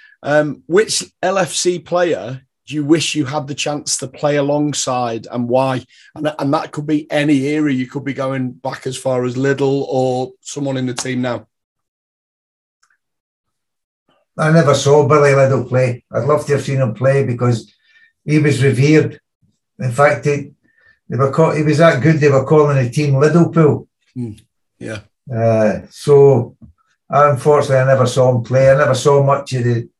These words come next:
Speaker 2: the team playing when, when Shanks was, was, uh,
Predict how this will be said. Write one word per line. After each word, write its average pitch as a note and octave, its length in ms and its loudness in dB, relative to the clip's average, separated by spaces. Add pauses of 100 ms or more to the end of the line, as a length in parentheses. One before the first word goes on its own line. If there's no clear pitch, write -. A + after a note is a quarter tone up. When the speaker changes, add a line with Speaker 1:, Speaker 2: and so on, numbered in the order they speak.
(540)
Speaker 2:
the A#2 120 -6
team B2+ 280 0
playing C3 340 2
when, A#2+ 260 0
when A2+ 140 -2
Shanks C3 400 0
was, A#2 520 -6 (840)
was, - 320 -6 (640)
uh, A2 380 0